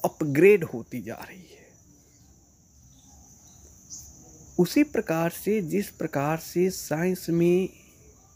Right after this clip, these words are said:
increasement हो रहा है, science विकसित कर रही है, उसके साथ साथ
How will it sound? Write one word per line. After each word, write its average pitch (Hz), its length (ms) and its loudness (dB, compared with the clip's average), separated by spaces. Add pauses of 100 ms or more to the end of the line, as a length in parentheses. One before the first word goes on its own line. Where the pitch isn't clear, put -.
(840)
increasement 233 760 0
हो 131 200 -2
रहा 113 300 -4
है, 180 220 -4 (2500)
science 277 380 2 (140)
विकसित - 480 -2 (140)
कर 165 220 4
रही 117 340 -2
है, 170 200 -8 (1600)
उसके - 320 2
साथ 330 540 -2
साथ - 540 -6